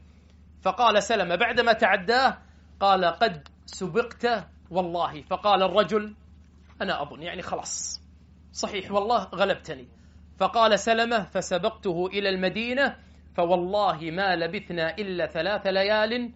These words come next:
حتى خرجنا إلى خيبر مع رسول الله صلى الله عليه وسلم". المدة التي غابها النبي صلى الله عليه وسلم، الذهاب مع الجلوس على ذي قرد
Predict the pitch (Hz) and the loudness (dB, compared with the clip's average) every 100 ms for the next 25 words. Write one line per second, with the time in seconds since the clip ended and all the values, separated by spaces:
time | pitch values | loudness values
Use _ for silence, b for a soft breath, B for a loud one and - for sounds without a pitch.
0 | b b b - 196 - 180 151 165 190 | b b b -4 -4 -4 -4 -4 -2 -2
1 | 170 170 170 196 196 180 - 240 240 277 | -2 -4 -4 -2 0 2 2 0 4 4
2 | 302 - b b b - 180 170 160 151 | 4 0 b b b -4 -2 0 0 -2
3 | 196 170 156 190 147 147 - 165 143 180 | -6 -6 -4 -2 -2 -4 -10 -8 -6 -4
4 | 165 147 143 175 175 220 226 b b 170 | -4 -4 -4 -4 -6 -8 -8 b b -6
5 | 165 170 156 147 151 233 254 269 170 190 | -6 -4 -6 -8 -2 0 2 0 0 -2
6 | 185 214 247 214 190 240 185 160 170 190 | -2 -2 -2 -2 2 2 2 -2 -4 -8
7 | 233 190 - 220 220 240 202 202 220 202 | -8 -8 -6 -4 0 2 2 0 -2 -4
8 | 220 214 247 247 247 b b b b - | -4 -2 -2 -2 -6 b b b b -20
9 | - - - - - 151 185 175 208 240 | -20 -20 -20 -20 -16 -2 0 4 6 6
10 | 233 - - - - - - 156 185 165 | 4 -10 -20 -20 -20 -20 -6 -2 -2 -2
11 | 208 196 175 208 196 208 220 233 247 | -2 -2 2 4 4 2 4 4 4